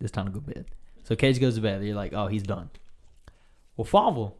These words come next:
comes prancing up the staircase, and I'm, I'm in the kitchen. I'm, like, doing dishes. Uh, I think Ty, Bryson are on the couch. I don't.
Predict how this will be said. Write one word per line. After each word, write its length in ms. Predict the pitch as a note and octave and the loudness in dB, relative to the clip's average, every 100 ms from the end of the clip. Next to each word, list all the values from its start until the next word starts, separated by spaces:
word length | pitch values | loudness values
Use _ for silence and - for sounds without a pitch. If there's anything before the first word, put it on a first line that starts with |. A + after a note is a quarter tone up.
| - | -18
comes 220 | - A2 - | -12 -10 -6
prancing 420 | - B2+ A2+ G#2+ | -2 -2 -2 -4
up 100 | G2+ | -6
the 60 | - | -8
staircase, 600 | - G#2+ G#2 G2 - _ _ _ _ _ _ _ - | -6 -6 -8 -16 -18 _ _ _ _ _ _ _ -16
and 440 | - A2+ G#2+ G2+ - - | -8 -6 -4 -6 -10 -2
I'm, 520 | A#2 D3+ F3+ D#3+ B2+ - | 6 8 8 4 0 4
I'm 180 | C#3 F3+ | 6 8
in 80 | F3+ | 6
the 60 | |
kitchen. 340 | C3+ E3 - D3+ | 6 4 2 0
I'm, 100 | D#3 | 2
like, 200 | C3+ A#2+ | 2 4
doing 240 | C3 B2 | 4 4
dishes. 520 | A#2+ - B2+ A#2+ - - | 2 2 0 0 -6 -4
Uh, 360 | A2 G#2+ G2+ - | 0 2 2 0
I 60 | G#2 | -2
think 380 | - B2+ G2 - - | -2 -2 -4 -12 -4
Ty, 600 | - B2+ B2+ B2+ B2 A#2+ - - - - | 4 6 8 8 6 2 -4 -20 -20 -6
Bryson 640 | - A#2 A#2+ - A#2+ A#2 A2+ | 2 4 4 2 -2 -2 -2
are 160 | A2 | -2
on 100 | A2 | -2
the 60 | G#2+ | -2
couch. 600 | - G#2+ G#2+ G2 - - - | -2 -2 0 -2 -8 -16 -16
I 140 | A2+ | -12
don't. 260 | G#2+ G#2+ | -10 -12